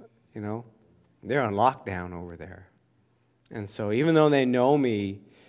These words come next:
um, you know, we had to have the visitors things, vi-, visitors things visible,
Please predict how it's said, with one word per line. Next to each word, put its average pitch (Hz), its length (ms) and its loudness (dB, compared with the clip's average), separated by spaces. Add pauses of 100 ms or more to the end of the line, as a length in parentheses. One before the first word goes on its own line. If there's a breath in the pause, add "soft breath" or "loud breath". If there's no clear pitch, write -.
(300 soft breath)
um, 98 300 -8
you 101 60 -8
know, 107 120 -4
we 113 140 0
had 120 160 0
to 123 60 -2
have 127 120 -2
the 120 100 -2
visitors 127 380 -2
things, 98 260 -6
vi-, 107 200 -8
visitors 113 600 -8
things 123 180 -4
visible, 147 880 2